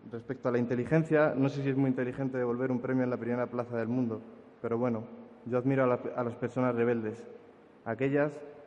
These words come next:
que en la búsqueda de su libertad no temen nada, como usted, que en dicha búsqueda saltó de espontáneo en la plaza de toros de Nimes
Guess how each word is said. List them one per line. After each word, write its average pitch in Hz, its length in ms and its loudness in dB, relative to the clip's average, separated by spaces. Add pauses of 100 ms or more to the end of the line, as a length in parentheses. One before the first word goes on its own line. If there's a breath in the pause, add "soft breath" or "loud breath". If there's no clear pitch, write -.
que 123 80 -4
en 117 80 2
la 120 60 4
búsqueda 131 340 2
de 123 60 2
su 127 160 -4
libertad 120 420 0
no 123 160 0
temen 117 300 0
nada, 113 300 0 (680)
como 117 200 0
usted, 120 340 0 (240)
que 117 100 -8
en 113 140 -2
dicha 131 240 -4
búsqueda 131 380 -2
saltó 123 280 -4
de 123 60 2
espontáneo 120 440 -2
en 117 40 0
la 113 120 0
plaza 120 200 -4
de 117 80 2
toros 117 260 -2
de 113 100 0
Nimes 123 340 0